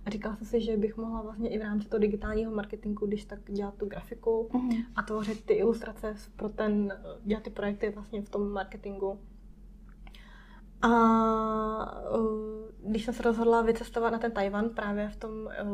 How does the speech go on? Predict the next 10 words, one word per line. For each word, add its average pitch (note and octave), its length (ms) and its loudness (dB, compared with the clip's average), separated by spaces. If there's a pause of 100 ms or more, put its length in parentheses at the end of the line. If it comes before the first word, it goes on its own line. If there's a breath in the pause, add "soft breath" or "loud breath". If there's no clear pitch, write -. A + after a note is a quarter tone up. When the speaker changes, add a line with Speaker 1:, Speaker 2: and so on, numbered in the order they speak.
(140)
Speaker 1:
až - 360 -10
druhém G#3+ 340 2
roce, G#3 340 -4 (220)
v B3+ 40 2
třetím A3+ 240 2
Speaker 2:
Mhm. G3+ 80 4
Speaker 1:
semestru, G3+ 380 -2 (800 soft breath)
eh, A3 520 4
tak G#3 200 -6
jsem A3+ 240 2